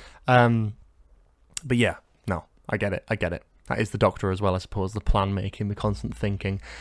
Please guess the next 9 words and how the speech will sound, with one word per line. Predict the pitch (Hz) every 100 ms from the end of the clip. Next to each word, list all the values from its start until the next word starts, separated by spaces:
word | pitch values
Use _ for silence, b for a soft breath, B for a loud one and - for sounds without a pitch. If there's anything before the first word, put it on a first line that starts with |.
| B B B
uh, | 123 113 117
out | 120 120
loud. | 117 120 117 - b b
Sonic | - 185 180
the | 147
Screwdriver, | - 170 160 135 123 120 135 -
good | - 120
name. | 110 117 113 b b -
Um, | 139 135 135 139